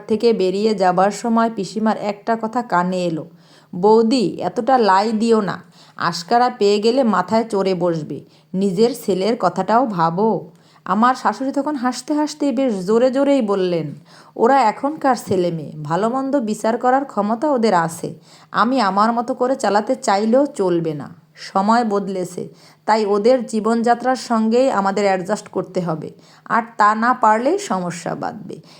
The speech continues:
নিজেদের আধুনিক হতে হবে আরও। পুরনো রীতিনীতির সঙ্গে ওদেরকে মেলালে আর চলবে না, বুঝলে সর্দি? বৌমা কখনোই নিজের মেয়ে হয় না, আর শাশুড়িও নিজের মা হয় না। নিজেদের মধ্যে বোঝাপড়া থাকলে একটা বন্ধুত্ব হয়ে যায়।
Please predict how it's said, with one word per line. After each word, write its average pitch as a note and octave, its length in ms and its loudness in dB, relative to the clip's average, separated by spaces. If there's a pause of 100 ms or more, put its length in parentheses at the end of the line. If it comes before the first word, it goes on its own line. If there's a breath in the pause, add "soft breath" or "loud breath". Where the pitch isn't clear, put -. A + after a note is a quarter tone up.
(140 loud breath)
নিজেদের A3+ 460 2
আধুনিক A#3 520 -2
হতে A#3+ 220 -2
হবে F#3 280 0
আরও। D#3 260 -6 (360 loud breath)
পুরনো B3 400 4
রীতিনীতির A#3 520 0
সঙ্গে C4 440 0
ওদেরকে A#3 440 2
মেলালে G#3 480 2
আর A#3+ 300 2 (100)
চলবে F3 340 0
না, D#3+ 160 -8 (360 loud breath)
বুঝলে F#3+ 380 0
সর্দি? C4 600 2 (360 soft breath)
বৌমা G#3 460 4
কখনোই A3+ 500 2
নিজের A3+ 380 4
মেয়ে G3+ 240 0
হয় F#3 280 -2
না, E3 260 -6
আর D#3 140 -6
শাশুড়িও B3+ 600 0
নিজের A3+ 420 2
মা F3+ 280 0
হয় F3 260 -2
না। D#3+ 260 -6 (340 loud breath)
নিজেদের A3 440 0
মধ্যে C4 340 2
বোঝাপড়া A3 520 2
থাকলে C4 340 0
একটা A3 300 -2
বন্ধুত্ব A3 580 -2
হয়ে F3 280 -2
যায়। D#3 240 -8